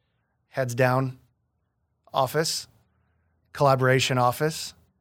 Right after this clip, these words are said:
lunch office, client meeting office, conference room off. It's like a bunch of different sections throughout the building that you migrate to based on what you're doing in that hour.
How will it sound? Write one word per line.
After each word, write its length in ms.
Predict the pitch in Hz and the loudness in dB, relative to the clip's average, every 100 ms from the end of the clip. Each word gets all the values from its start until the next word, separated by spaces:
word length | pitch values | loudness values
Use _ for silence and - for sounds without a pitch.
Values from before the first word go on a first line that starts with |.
| _ _ _ _ _ - | _ _ _ _ _ -10
lunch 340 | 127 135 143 160 | 0 2 2 2
office, 600 | 120 117 160 165 - - _ _ _ _ _ _ _ - | 2 2 0 0 -4 -10 _ _ _ _ _ _ _ -14
client 440 | - 151 151 135 | 0 2 2 0
meeting 300 | 135 131 131 | -2 0 2
office, 540 | 113 107 143 143 - - _ _ _ _ _ _ _ | 0 -2 -4 -6 -8 -12 _ _ _ _ _ _ _
conference 500 | - 151 131 139 - | -2 -2 0 -2 -2
room 160 | 131 117 | -4 0
off. 180 | 104 101 | -2 -2
It's 160 | - - | -6 0
like 220 | 147 135 - - - | 2 0 -6 -20 -10
a 60 | 143 | -4
bunch 300 | 120 156 175 | -2 0 -2
of 60 | |
different 260 | 156 - 135 | -4 -4 -4
sections 680 | - 165 160 - 135 180 | -2 -2 -2 -2 -2 -4
throughout 300 | - 147 139 | -2 2 2
the 80 | 135 | 0
building 340 | 127 120 135 156 | -4 -2 -2 -2
that 160 | 143 | -4
you 200 | 123 156 | -2 0
migrate 580 | 165 156 170 175 160 139 | 2 4 2 2 -2 -2
to 260 | - 139 156 | -4 -2 -4
based 460 | 127 160 180 - | 0 0 0 0
on 180 | 156 147 | 0 2
what 180 | 143 147 | 0 0
you're 200 | 147 139 | -2 -2
doing 280 | 131 139 127 | 0 0 0
in 120 | 120 | -2
that 160 | 113 | -4
hour. 300 | 98 85 87 | -8 -8 -12